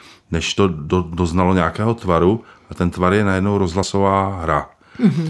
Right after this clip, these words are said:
Speaker 1: A já jsem se vlastně stal na starý kolena debutantem a, eh, musel jsem se některé věci,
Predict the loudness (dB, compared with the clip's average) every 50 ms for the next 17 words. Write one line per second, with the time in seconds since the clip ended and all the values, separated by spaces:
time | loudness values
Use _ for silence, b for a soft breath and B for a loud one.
0 | -6 -6 -2 0 2 2 2 2 0 0 -2 -2 -2 -2 -2 -2 0 2 2 0
1 | 0 0 -2 -4 -4 -4 -4 -2 0 2 2 2 2 0 -2 -4 -2 -2 0 0
2 | 0 -2 -2 0 2 2 2 2 2 0 0 -2 -4 -4 B B B B B B
3 | _ -4 -2 0 0 0 0 2 0 0 0 0 0 2 2 2 2 0 -2 -2
4 | -4 -2 -2 0 2 2 2 0 0 -2 -2 -2 -2 -2 -2 -4 -2 -2 -2 -2
5 | -2 -2 -4 -4 -2 -2 0 2 0 0 -2 -4 -6 -6